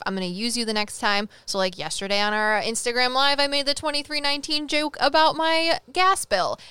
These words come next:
And I literally grabbed my little letter opener and was gonna use it to open the letters.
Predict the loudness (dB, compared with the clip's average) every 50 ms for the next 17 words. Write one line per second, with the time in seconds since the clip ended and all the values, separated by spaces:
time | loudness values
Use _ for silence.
0 | -8 -4 0 2 2 2 2 2 0 -2 -6 -8 -6 -4 -2 0 0 0 0 -2
1 | -2 0 2 2 4 6 6 6 6 4 2 0 -8 -20 _ _ _ -4 -2 -2
2 | -2 0 -2 -2 -2 0 2 2 2 4 4 4 4 4 2 0 -2 -6 -4 -2
3 | -2 -4 -4 -6 -8 -16 -20 _ _ _ _ -4 0 0 2 2 0 -2 -2 -4
4 | -4 -6 -4 -4 -6 -4 -4 -4 -4 -4 -4 -2 -2 2 4 4 4 4 2 0
5 | -2 0 2 4 4 4 4 4 2 2 0 -2